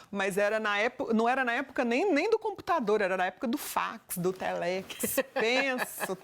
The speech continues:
Speaker 1: tanto que a gente tá velho.
Speaker 2: E hoje você em Andradas, você consegue, você auxilia, eu percebo pelo que você posta, fala, por favor,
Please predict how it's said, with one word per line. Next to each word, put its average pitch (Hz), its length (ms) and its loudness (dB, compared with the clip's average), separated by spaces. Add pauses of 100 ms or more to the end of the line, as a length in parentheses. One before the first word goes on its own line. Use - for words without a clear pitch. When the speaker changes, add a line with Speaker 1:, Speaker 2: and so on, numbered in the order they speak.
(120)
Speaker 1:
tanto 202 220 -2
que - 80 -2
a 196 60 2
gente 185 320 -4
tá 156 200 -8
velho. 160 380 -8
Speaker 2:
E 277 240 0
hoje 285 400 0
você 269 320 -2
em 311 180 0
Andradas, 233 600 0
você 240 240 0
consegue, 285 840 -2 (280)
você 269 240 -2
auxilia, 339 420 -4
eu 277 160 0 (100)
percebo 285 540 -2 (100)
pelo 262 240 0
que 233 120 -4
você 220 200 -2
posta, 196 600 -2 (440)
fala, 240 360 -4
por 226 160 -6
favor, 175 360 -6